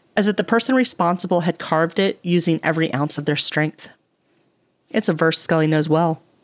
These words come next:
one of Mulder's favorites. He'd parroted it back to her ad nauseum over the last decade, his voice sometimes dripping with sarcasm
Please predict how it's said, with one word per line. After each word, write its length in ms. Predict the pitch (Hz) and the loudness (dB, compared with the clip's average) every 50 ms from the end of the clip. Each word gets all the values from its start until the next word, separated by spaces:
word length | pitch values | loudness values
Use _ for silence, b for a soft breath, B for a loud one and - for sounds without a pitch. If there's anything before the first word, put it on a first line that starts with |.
| _ _ _ | _ _ _
one 180 | 170 170 185 | 0 2 2
of 80 | 190 190 | 4 4
Mulder's 340 | 180 180 190 202 214 208 - | 4 2 4 2 2 0 2
favorites. 580 | - 180 196 202 165 - - - - - - - b b b b b b b b b b b | 0 0 2 2 0 -2 -2 -4 -8 -8 -8 -12 b b b b b b b b b b b
He'd 200 | _ - 220 208 | _ -2 -2 -2
parroted 480 | - - 190 170 175 175 170 175 170 165 | 0 0 2 2 2 2 2 2 4 4
it 200 | 160 156 - - | 2 0 0 0
back 260 | 160 151 156 - - | -2 -2 -2 -4 -4
to 120 | - 170 156 | -4 -2 0
her 260 | 165 160 156 156 B B B B B B | 2 2 0 0 B B B B B B
ad 160 | 156 175 170 | -2 0 2
nauseum 520 | 175 165 160 160 165 160 - 170 160 160 | 2 2 2 2 0 0 0 0 2 2
over 120 | 160 156 - | 0 0 0
the 80 | 156 | -2
last 320 | 151 156 156 151 - - - | 0 0 -2 -2 -4 -2 -2
decade, 520 | 156 143 - - - 170 156 156 151 - _ _ _ _ _ _ _ _ _ _ _ _ _ _ | -2 -4 -4 -4 -2 0 0 0 -2 -4 _ _ _ _ _ _ _ _ _ _ _ _ _ _
his 200 | _ - 202 175 | _ 0 0 2
voice 240 | 156 156 156 156 151 | 2 2 2 2 2
sometimes 420 | - - 156 - - 165 160 156 - | 0 -2 -2 -2 0 0 0 0 0
dripping 240 | - 151 - 165 | -2 -2 0 0
with 100 | 165 160 | 0 0
sarcasm 800 | - - - 151 143 151 - 160 151 151 151 - 151 156 156 151 | 0 0 0 -2 -2 -2 -2 -2 0 0 0 0 0 0 -2 -4